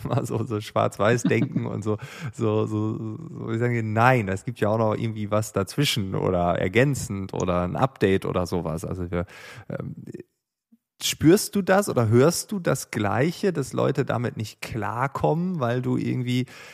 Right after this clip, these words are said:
man will dich doch in eine Schublade stecken. Man will doch, dass du Aktivist bist und radikal und du gehst auf die Straße und machst fancy Interviews. Aber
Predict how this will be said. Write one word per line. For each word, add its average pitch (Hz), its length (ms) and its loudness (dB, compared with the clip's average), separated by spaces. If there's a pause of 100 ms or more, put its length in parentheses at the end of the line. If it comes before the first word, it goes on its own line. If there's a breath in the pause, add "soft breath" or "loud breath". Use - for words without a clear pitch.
(300 loud breath)
man 123 200 2
will 151 120 4
dich 160 160 -2
doch 135 120 0
in 147 60 2
eine 143 100 0
Schublade 85 540 0
stecken. - 420 -6
Man 101 180 -4
will 131 120 4
doch, 131 100 2
dass 127 220 -2
du - 80 -8
Aktivist 131 640 0
bist 95 240 -4
und 113 160 -6
radikal 113 800 0
und 107 240 -2 (260 loud breath)
du 113 80 -6
gehst 123 220 0
auf 107 100 -4
die 123 120 -2
Straße 101 520 0
und 101 220 -2
machst 117 400 -4
fancy 123 380 -2
Interviews. 98 680 -2
Aber 107 260 2